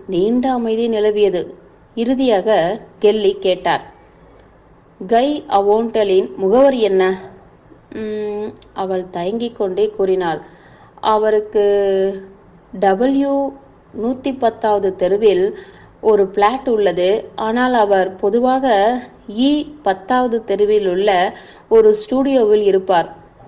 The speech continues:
அதோடு அவர் வாரத்திற்கு பலமுறை கோல்டன் கேட்ஸ் தேவாலயத்தில் பாடுகிறார்." பார்னஸ் அந்த முகவரிகளை குறித்து கொண்டு மிஸ் யர்னிடம் விடை பெற்றார்.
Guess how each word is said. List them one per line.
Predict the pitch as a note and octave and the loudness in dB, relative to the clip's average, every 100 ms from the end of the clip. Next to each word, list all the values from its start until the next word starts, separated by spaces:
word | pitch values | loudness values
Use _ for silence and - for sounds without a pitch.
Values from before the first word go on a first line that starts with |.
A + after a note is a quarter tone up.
| - | -4
அதோடு | G#3+ A3 C4 C4+ G#3 G3+ - - | 0 2 4 4 2 0 -4 -2
அவர் | G#3+ G3+ F#3+ | 2 2 2
வாரத்திற்கு | F3+ A#3+ C#4+ C#4+ C#4 C4 C4 C4 B3+ - | 0 0 0 -2 -4 0 0 0 -2 -4
பலமுறை | G3 A3 A#3+ A#3 A#3+ F#3 A#3 - - F#3+ | 0 0 0 0 0 0 -4 -14 -12 0
கோல்டன் | A#3 C#4 C#4 C#4 C4+ | 2 2 0 -2 0
கேட்ஸ் | A3 G#3+ - - | 0 0 -4 -4
தேவாலயத்தில் | G#3 G#3 G#3 G3 F3 E3 G#3+ B3 | 0 2 2 2 0 -2 -6 -2
பாடுகிறார்." | G3+ G3 F#3 F3 D#3 - - - - _ - _ _ _ _ - _ - - - - - A3 | 2 2 2 -2 -4 -6 -20 -20 -20 _ -20 _ _ _ _ -20 _ -20 -20 -20 -20 -12 -2
பார்னஸ் | A3+ C4+ D4 B3+ G#3 G#3 - | 2 2 2 0 0 -4 -6
அந்த | G3+ G3 F3+ | -4 -2 -2
முகவரிகளை | F3+ A#3+ A#3+ A3+ G3+ G#3 | -2 0 2 2 2 -2
குறித்து | G#3 F#3 F3+ F#3+ | -2 -4 -2 -4
கொண்டு | F#3 E3 E3 F#3+ D3+ - - - | -2 0 2 2 2 -6 -16 -6
மிஸ் | G#3 G#3 - | -6 -4 0
யர்னிடம் | A3+ C4 C4 G#3+ G#3+ | 2 2 0 0 -2
விடை | G3 F3 F#3+ | 0 0 0
பெற்றார். | F#3+ E3+ E3+ C#3 | -2 -4 -6 -6